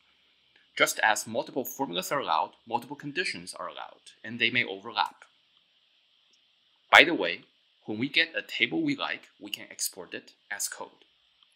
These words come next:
For bigger programming tasks, a formula can invoke a table. Suppose we want to find the larger of three numbers.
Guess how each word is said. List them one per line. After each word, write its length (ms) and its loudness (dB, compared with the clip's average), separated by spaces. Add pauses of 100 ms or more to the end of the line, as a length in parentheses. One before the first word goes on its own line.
(1200)
For 140 4
bigger 340 4
programming 440 -6
tasks, 560 -6 (120)
a 120 0
formula 520 -4
can 140 -10
invoke 460 -10
a 100 10
table. 460 -4 (600)
Suppose 340 6
we 100 0
want 240 -4
to 60 -10
find 340 6
the 200 -2
larger 380 2 (100)
of 120 -4
three 400 -2
numbers. 640 -4